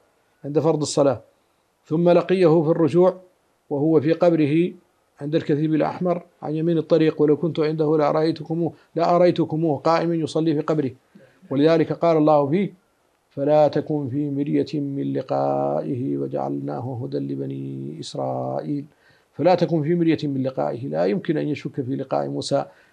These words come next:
فقد لقيه كل هذه المرات في ليلة واحدة، ليلة الإسراء والمعراج.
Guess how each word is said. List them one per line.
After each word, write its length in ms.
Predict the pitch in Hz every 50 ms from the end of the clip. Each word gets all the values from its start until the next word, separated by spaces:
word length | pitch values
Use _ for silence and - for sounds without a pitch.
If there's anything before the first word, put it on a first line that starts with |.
| _ _
فقد 240 | _ 143 - 156 139
لقيه 440 | 147 143 - 151 147 147 127 135 139 -
كل 180 | - 185 170 156
هذه 280 | 139 143 151 143 139
المرات 440 | 139 139 139 143 139 147 143 139 -
في 200 | - - 151 143
ليلة 280 | 143 147 147 143 143 139 -
واحدة، 440 | 139 139 143 - - 139 139 147 143
ليلة 260 | 143 147 147 143 131 120 139
الإسراء 540 | 147 151 160 156 151 - - 151 143 139
والمعراج. 420 | 143 143 143 147 139 143 147 151